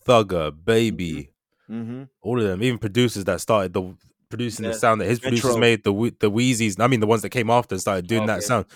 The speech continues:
Speaker 1: The Wheezy
Speaker 2: Yeah.
Speaker 1: out of his, the, all of them, all of them. A T L Jacobs,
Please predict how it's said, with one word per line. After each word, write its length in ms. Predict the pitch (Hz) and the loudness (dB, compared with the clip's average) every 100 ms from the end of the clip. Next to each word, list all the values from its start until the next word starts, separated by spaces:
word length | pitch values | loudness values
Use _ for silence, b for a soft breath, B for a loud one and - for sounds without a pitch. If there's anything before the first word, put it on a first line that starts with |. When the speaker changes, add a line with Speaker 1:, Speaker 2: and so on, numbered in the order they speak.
| b - | b -4
Speaker 1:
The 80 | |
Wheezy 380 | 101 127 127 110 | 0 0 0 4
Speaker 2:
Yeah. 160 | 123 123 | 6 6
Speaker 1:
out 100 | 107 | 4
of 60 | |
his, 260 | 107 98 85 | 2 0 -2
the, 100 | - | -4
all 200 | 120 143 | 0 0
of 80 | 98 | 2
them, 280 | 92 71 - _ - | -2 -4 -14 _ -8
all 140 | 123 | -4
of 80 | 113 | 0
them. 160 | 92 82 | -2 0
A 120 | 120 | -2
T 120 | 117 | 0
L 60 | 127 | 0
Jacobs, 460 | 117 131 - 80 | 2 0 0 -6